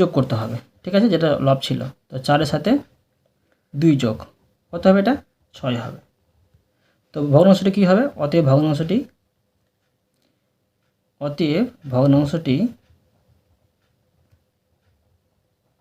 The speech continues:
সমান উপরে চার লব আর হরটা হচ্ছে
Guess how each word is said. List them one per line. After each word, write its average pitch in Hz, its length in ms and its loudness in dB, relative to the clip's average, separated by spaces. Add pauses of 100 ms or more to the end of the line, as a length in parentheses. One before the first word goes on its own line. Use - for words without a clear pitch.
(1700)
সমান 165 320 0 (320)
উপরে 151 200 -4 (140)
চার 156 140 4 (120)
লব 175 180 2 (320)
আর 143 80 -10 (100)
হরটা 135 320 -2
হচ্ছে 135 220 -6